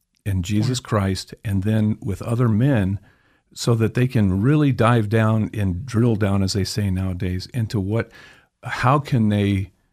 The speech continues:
Speaker 1: how can they overcome the obstacles that they're facing? And, and I, you know, it could be any number of things.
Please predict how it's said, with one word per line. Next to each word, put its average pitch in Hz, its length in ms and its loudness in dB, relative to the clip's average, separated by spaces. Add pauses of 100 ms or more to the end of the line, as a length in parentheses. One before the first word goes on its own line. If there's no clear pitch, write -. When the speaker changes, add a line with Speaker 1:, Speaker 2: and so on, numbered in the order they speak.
Speaker 1:
how 113 160 0
can 123 200 0
they 104 140 2
overcome 107 580 0
the 104 100 0
obstacles 101 580 -4
that 90 120 -2
they're 98 140 -2
facing? 104 540 -4
And, 113 200 -2
and 131 180 0
I, - 200 -6 (100)
you 135 160 -4
know, 113 80 0
it 123 240 -4
could 127 140 -2
be 117 160 -2
any 117 180 0
number 98 380 0
of 82 100 -6
things. 82 440 -8